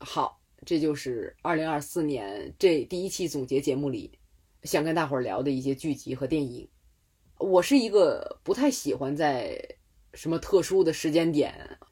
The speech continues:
立下计划或者志愿的人，我觉得这样太生硬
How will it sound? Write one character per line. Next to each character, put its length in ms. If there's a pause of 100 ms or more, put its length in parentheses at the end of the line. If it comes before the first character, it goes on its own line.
(120)
立 120
下 200
计 280
划 320
或 140
者 100
志 240
愿 220
的 80
人， 260 (920)
我 180
觉 160
得 80
这 80
样 140
太 160
生 240
硬 200